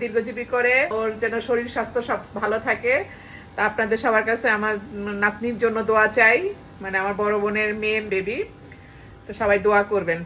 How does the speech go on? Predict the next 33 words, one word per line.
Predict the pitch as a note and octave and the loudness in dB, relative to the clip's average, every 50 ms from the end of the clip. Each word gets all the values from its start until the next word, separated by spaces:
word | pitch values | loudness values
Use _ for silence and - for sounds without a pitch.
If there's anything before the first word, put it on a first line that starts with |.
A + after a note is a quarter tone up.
| E3 - - _ _ _ - - - - - G#3+ | -12 -16 -20 _ _ _ -20 -20 -10 -4 0 0
এটা | A3+ B3+ C#4 E4+ | 2 4 4 6
হলো | D4 D4 D4+ D4+ D4 | 6 6 6 6 6
রায়াত, | C4 B3+ B3 B3 B3 C4 C#4+ F#4+ - _ _ _ _ - - G3+ | 6 6 4 4 4 2 0 -2 -4 _ _ _ _ -8 -6 -4
আমার | A3 A3+ A3+ F#3+ A#3 | -2 -4 -2 0 0
বড় | A#3 A#3+ B3 A#3+ | 0 0 0 -2
বোনের | B3 B3 B3 B3+ B3+ B3 A#3+ | -4 -4 -4 -4 -4 -4 -4
মেয়ের | A#3+ A#3+ B3 B3+ C4 F#4+ - _ _ _ _ _ - | -2 -2 -2 -2 -4 -6 -10 _ _ _ _ _ -4
প্রথম | A3+ A#3 A3+ C#4+ B3+ A#3+ A#3+ - | -4 -2 -2 -2 -2 -2 -2 -2
ছেলে, | - A#3+ A3+ A3+ A#3+ C#4+ G#4 G4+ - - A#3 F#3+ | 0 0 2 4 2 2 2 -2 -6 -4 0 2
বড় | G#3 G#3 A3 A3 - | 2 2 0 -2 -2
ছেলে। | C4 A3+ G#3+ A3 B3 G#4 A4+ - _ _ _ - - - - - - _ | -2 0 0 0 0 -2 -4 -8 _ _ _ -20 -20 -20 -20 -20 -16 _
আর | - - F#3 F#3+ F#3+ F#3+ F#3+ - | 2 4 6 6 6 4 2 2
ছোট | B3+ A#3 A#3 A#3+ A#3 A3+ | 0 2 2 2 2 4
মেয়েরটা | A3+ A#3 A3+ A3 - A#3 A3 G#3+ G#3+ - | 4 2 2 2 4 4 4 4 4 2
তো | A3+ G#3 G#3+ | 2 2 2
আজকে | G#3+ - A3+ G#3 F#3+ | 2 0 0 2 4
বার্থডেই। | G3 G3 G3 F#3 F3 G3+ G#3 A3 D#4+ G4+ G#4 - _ G3+ | 4 4 4 2 0 0 0 0 0 -4 -8 -6 _ 2
এই | G3+ G3+ G3+ | 2 2 2
তো | G#3 G3+ G3 | 2 4 6
রায়াত | G3 G3 G3 G3+ G3+ G3 G3 G3 | 6 8 8 6 4 4 4 2
দেখেন | F#3+ G3+ - G3+ F#3 G3+ C4 F#4+ G4 _ - - _ _ _ - F#3+ F#3 | 2 2 2 0 -2 -2 -4 -8 -12 _ -20 -20 _ _ _ -6 0 2
বড় | F3+ F#3 F#3+ A3+ | 4 6 6 6
হয়ে | A3 G3 G3+ G3 F#3 | 4 4 2 2 2
গেছে, | F#3+ F#3+ - - - F#3+ F#3+ F#3+ F3+ F3 F#3+ | 0 -2 -2 -2 -2 0 2 2 2 2 0
এখন | F#3 - G3 G3 - - | 0 -4 -8 -8 -6 -2
সে | A#3+ G3 F#3+ F#3 F#3 F3+ - - - _ _ - F#3+ F#3 - - - F#3+ | 0 0 2 2 0 0 -2 -4 -8 _ _ -12 -10 -8 -4 0 0 0
একা | G3 G3 G3 F#3 | 2 4 2 2
একা | F3+ G3 F#3+ - | 2 0 -2 -4
খেলতেও | - G#3+ F#3+ F#3+ F#3 G3 G3 G3 G3 | -4 -4 -4 -2 0 0 0 2 4
পারে | F#3+ F#3 F#3 F#3 F#3 | 4 4 4 4 2
এবং | F3+ F#3 F#3+ - - | 0 -2 -4 -4 -2
সবার | - F#3 F3 F#3 - - | 0 0 0 0 0 -2
সাথে | G3+ - - F#3 | -2 -2 -2 0